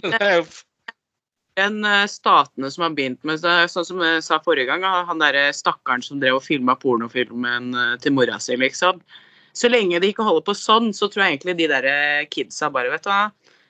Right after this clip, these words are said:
Speaker 2: mora mi har blitt rik på å sitte og vise, og, eh, sk-, skrukket, eh, fitta si. Altså, ikke det at hun har det da, men, eh, du skjønner greia.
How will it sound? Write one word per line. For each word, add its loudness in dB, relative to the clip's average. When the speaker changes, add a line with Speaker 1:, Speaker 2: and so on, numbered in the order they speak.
Speaker 2:
mora 2
mi 0
har 2
blitt -2
rik -4
på 2
å 4
sitte -2
og 0
vise, -2
og, 4
eh, 0
sk-, -2
skrukket, -2
eh, 2
fitta -8
si. -6
Altså, 2
ikke -2
det 2
at -4
hun -2
har 4
det 4
da, 2
men, -4
eh, -2
du -2
skjønner -2
greia. 0